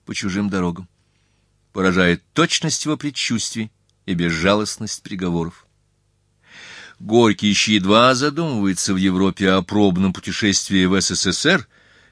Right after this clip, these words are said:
когда Ходосевич предрекает: «Нобелевской премии ему не дадут.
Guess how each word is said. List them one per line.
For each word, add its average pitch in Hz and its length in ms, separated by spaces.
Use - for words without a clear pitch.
когда 98 260
Ходосевич 101 640
предрекает: 95 720
«Нобелевской 110 760
премии 120 320
ему 95 320
не 123 140
дадут. 87 560